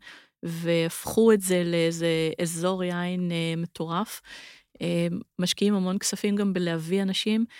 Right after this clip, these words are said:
בדרך כלל זה, התיירות שאנחנו מדברים עליה היא לא תיירות, אה, ש-, אינטרנשיונל, היא לא תיירות מבחוץ, אלא, אה,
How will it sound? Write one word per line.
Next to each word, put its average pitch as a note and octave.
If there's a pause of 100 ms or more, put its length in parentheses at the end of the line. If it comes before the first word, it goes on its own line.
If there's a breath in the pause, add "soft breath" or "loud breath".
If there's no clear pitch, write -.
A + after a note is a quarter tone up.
(380 loud breath)
בדרך F3+
כלל F#3+
זה, F#3
התיירות F3
שאנחנו G3
מדברים E3+
עליה D#3+
היא D#3
לא D#3+
תיירות, D#3
אה, D#3 (500)
ש-, - (100)
אינטרנשיונל, F3+
היא F3+
לא F3
תיירות E3
מבחוץ, F#3
אלא, E3
אה, E3+